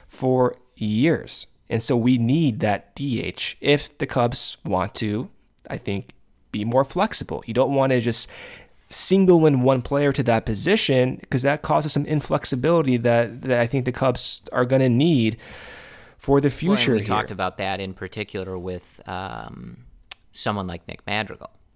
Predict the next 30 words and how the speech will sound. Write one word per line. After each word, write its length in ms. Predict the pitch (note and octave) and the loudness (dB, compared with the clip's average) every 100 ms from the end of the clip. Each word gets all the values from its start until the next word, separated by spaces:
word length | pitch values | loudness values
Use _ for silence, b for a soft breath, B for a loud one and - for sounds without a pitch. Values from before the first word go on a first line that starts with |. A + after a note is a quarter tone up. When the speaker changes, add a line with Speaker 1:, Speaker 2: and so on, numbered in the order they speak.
| _ _ _ _ _ _ _ _ | _ _ _ _ _ _ _ _
Speaker 1:
Yeah, 340 | F#3 C#4 E4+ A2+ | -2 2 4 2
exactly. 580 | A#2 G3 A#3 G#3+ G#2+ | 0 0 0 0 0
I 40 | G#2 | 0
mean, 180 | A#2+ C3 | 2 0
Mick, 240 | - - | -2 -4
Nick 180 | D3+ D3 | -2 0
Madrigal 480 | B2+ C3 C#3 C3+ B2+ | 2 2 2 2 2
may 380 | A#2 B2 C3 B2 - | 4 2 0 -2 -2
only 300 | B2+ C3+ C3+ | 0 2 0
<laughs> 80 | |
be 20 | - - G#3 | -4 0 2
able 260 | F#3 F3 | 2 2
to 180 | G3+ D#3+ | 0 -2
play 220 | E3 D#3+ | -4 -4
second 460 | D#3+ D3+ - F3+ D3+ | -2 -4 -2 -4 -2
base. 240 | D3+ C#3 | -2 -2
So 100 | C3+ | 0
now 140 | C3 D3 | 2 2
you're 200 | D#3 D#3 | 4 4
gonna, 200 | C#3+ C#3 - | 2 0 -2
you're 160 | C3+ | 0
gonna 240 | C#3+ C3 C3 B B B - | 2 2 0 B B B 0
pigeonhole 500 | F#3+ G3+ F3+ C#3+ C3+ | 2 2 2 4 4
yourself 460 | B2+ - A#2+ A#2 | 2 2 4 4
with 140 | A#2 - | 0 -2
two 280 | C#3 C3 | 2 4
defensive, 800 | B2 A#2 B2+ A#2+ A#2 B2 A2+ G#2+ B B B | 2 0 2 2 2 2 2 0 B B B
inflexible 960 | C3+ A#2+ - A#2+ A2+ - A2+ G#2 G2 - - | -4 -2 0 0 0 -4 -2 -2 -2 -6 -8
players. 480 | - B2 G2 - B B B | -2 0 0 -2 B B B
Now, 460 | A2+ G2 E2+ C3 | 0 0 0 -2